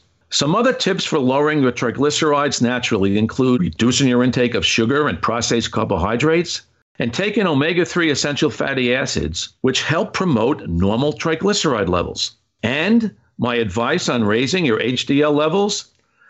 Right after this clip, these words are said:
take niacin, vitamin B three, get regular physical exercise,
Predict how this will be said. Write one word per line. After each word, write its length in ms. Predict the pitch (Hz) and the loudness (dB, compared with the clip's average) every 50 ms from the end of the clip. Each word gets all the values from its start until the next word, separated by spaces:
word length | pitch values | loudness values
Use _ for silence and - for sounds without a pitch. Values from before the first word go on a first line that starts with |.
| - _ | -20 _
take 240 | - - 107 85 - | -4 -4 -4 -2 -2
niacin, 640 | 90 92 98 107 123 135 127 - 165 165 175 156 - | -2 -2 0 0 0 0 0 -2 0 0 0 0 0
vitamin 380 | - 104 110 117 120 123 117 | 0 -2 0 2 2 2 2
B 180 | 117 127 120 113 | 2 2 0 0
three, 480 | - - 117 120 135 151 175 185 185 - _ _ _ _ _ _ _ | 0 0 0 2 2 2 0 0 -2 -4 _ _ _ _ _ _ _
get 240 | - 113 107 95 - | -6 -2 -2 -2 -2
regular 460 | - 98 120 135 135 156 147 147 147 | -2 -2 -2 0 0 2 2 0 0
physical 420 | 143 - 139 135 131 147 139 131 127 | 0 -2 -2 -2 -2 -2 -2 0 -2
exercise, 800 | 131 127 - 156 143 - - 147 143 143 147 156 160 156 - | -2 -2 -2 -2 -2 0 0 0 0 0 0 0 -2 -2 -4